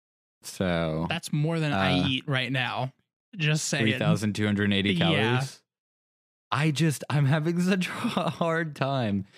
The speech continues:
Speaker 1: So here's, I start on Sunday, and I surpassed the one, uh, the three thousand two hundred eighty, and I got three thousand three hundred and twelve.
Speaker 2: Uh-huh.
Speaker 1: Then on Monday, I had five hundred and fifty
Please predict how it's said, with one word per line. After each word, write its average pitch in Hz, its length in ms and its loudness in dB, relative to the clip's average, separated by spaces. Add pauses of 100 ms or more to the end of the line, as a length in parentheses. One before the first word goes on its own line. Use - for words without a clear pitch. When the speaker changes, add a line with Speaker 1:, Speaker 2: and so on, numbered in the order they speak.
(200)
Speaker 1:
So 123 180 0
here's, 131 440 -2 (300)
I 104 60 -4
start 127 240 -2
on 147 140 -2
Sunday, 85 460 -2 (840)
and 92 420 0
I 92 100 -2
surpassed 95 760 -4
the 110 380 0
one, 101 300 -2 (260)
uh, 92 240 0
the 90 120 -2
three 95 220 -4
thousand 101 600 0 (480)
two 113 100 -2
hundred 107 260 2
eighty, 85 260 0
and 85 80 0
I 85 40 0
got 85 200 -2
three 92 120 -2
thousand 92 380 0 (440)
three 101 140 0
hundred 98 240 0
and 95 80 0
twelve. 82 400 -4 (320)
Speaker 2:
Uh-huh. 160 380 0 (1400)
Speaker 1:
Then 104 500 0 (140)
on 95 640 0
Monday, 95 760 0 (240)
I 92 100 -2
had 92 200 -4
five 98 260 -4
hundred 104 280 0
and 95 100 2
fifty 92 540 0